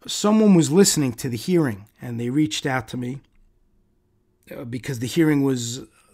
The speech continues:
via teleconference, so the general public could call in. They do that with pretty much any hearing nowadays. Even the past sentencing hearing I was personally a part of,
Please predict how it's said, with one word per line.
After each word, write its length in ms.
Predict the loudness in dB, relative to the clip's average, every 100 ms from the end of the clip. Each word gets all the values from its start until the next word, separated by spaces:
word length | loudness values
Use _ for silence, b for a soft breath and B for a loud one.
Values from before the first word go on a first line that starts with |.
| _
via 440 | -8 -2 -2 -2
teleconference, 880 | -6 -8 -8 -8 -8 -8 -8 -14 -18 -20 b b b
so 440 | -14 -12 -8 -8 -10
the 100 | -8
general 320 | -6 -4 -4
public 580 | -8 -10 -10 -10 _ _ _
could 200 | -16 -12
call 320 | -8 -6 -6
in. 160 | -6 -6
They 100 | -4
do 180 | 0 2
that 180 | 2
with 140 | -2 -8
pretty 140 | -8
much 220 | -6 -6 -8
any 160 | -6
hearing 380 | -8 -8 -10 -12 _ b b b b
nowadays. 640 | -16 -12 -12 -12 -12 -10
Even 180 | -10 -8
the 200 | -8 -10 -12
past 460 | -14 -10 -8 -10 -10
sentencing 500 | -8 -8 -8 -10 -10
hearing 340 | -10 -10 -8
I 120 | -4 -4
was 160 | -4
personally 460 | -8 -10 -10 -10 -12
a 60 |
part 300 | -14 -12 -10
of, 220 | -10 -10